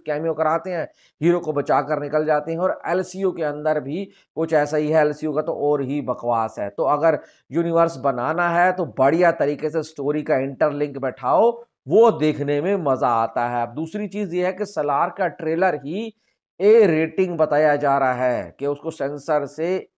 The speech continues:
ए सर्टिफाइड रेटिंग मिलने वाली है या मिल चुकी है, कुछ-कुछ लोगों ने बोल भी दिया है। तो भाई,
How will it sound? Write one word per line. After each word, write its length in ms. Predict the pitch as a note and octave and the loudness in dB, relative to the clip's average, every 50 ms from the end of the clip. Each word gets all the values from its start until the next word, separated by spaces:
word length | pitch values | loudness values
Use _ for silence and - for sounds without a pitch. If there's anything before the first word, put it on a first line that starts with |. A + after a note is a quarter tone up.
| _ - | _ -6
ए 300 | D3+ E3+ F3 F3 E3+ D#3+ | -6 -4 -4 -4 -6 -6
सर्टिफाइड 840 | - - C#3 C#3 C#3 - D#3 D3 C#3+ - - C3 C#3 D3 D3 C3+ C3 | -6 -6 -6 -6 -6 -6 -6 -6 -6 -2 0 0 2 2 0 -2 -4
रेटिंग 440 | C#3 C#3 C3 - E3 D#3+ D3+ C#3 C3 | -6 -6 -4 -6 -6 -8 -6 -8 -8
मिलने 420 | B2+ B2 B2+ B2+ B2+ B2+ B2 B2 | -8 -8 -8 -8 -8 -8 -8 -8
वाली 420 | A#2 A#2 A#2+ B2 A#2+ B2 A#2+ C#3+ A2+ | -6 -6 -6 -6 -6 -8 -10 -8 -6
है 440 | A2+ C3+ C#3 C#3 C3+ B2 - - - _ _ _ _ _ - | -4 -2 0 0 0 -2 -2 -6 -10 _ _ _ _ _ -4
या 100 | C#3 C3+ | -2 -2
मिल 340 | B2 A#2 A#2+ C#3 D#3 E3 D#3 | -2 -2 0 0 0 0 0
चुकी 340 | D#3+ D#3+ D#3 D#3 - C3+ C3+ | -2 -6 -8 -6 -6 -4 -2
है, 140 | C#3 C3+ | -2 -2
कुछ-कुछ 440 | C3+ C#3 C#3+ C3+ - - D3 C3+ C3+ | -2 -4 -8 -8 -8 -8 -10 -8 -6
लोगों 320 | B2+ B2+ B2+ B2 A#2 B2+ C3 | -6 -6 -6 -6 -6 -6 -6
ने 120 | D#3+ F#3+ | -6 -6
बोल 320 | E3 C#3 C#3+ D3 D3 C3+ | -4 -2 0 0 0 0
भी 260 | A#2+ - C3 C#3 C#3+ B2+ | -4 -8 -8 -8 -8 -8
दिया 320 | A2 A#2+ B2 C3 C3 B2 | -10 -8 -6 -4 -4 -4
है। 380 | B2 - C3 C3 B2 - - _ _ _ _ _ _ - | -2 -2 -2 -2 -4 -6 -10 _ _ _ _ _ _ -14
तो 80 | E3 | -12
भाई, 340 | C3 C3 B2+ E3 F#3 G3 | -8 -6 -4 -4 -4 -6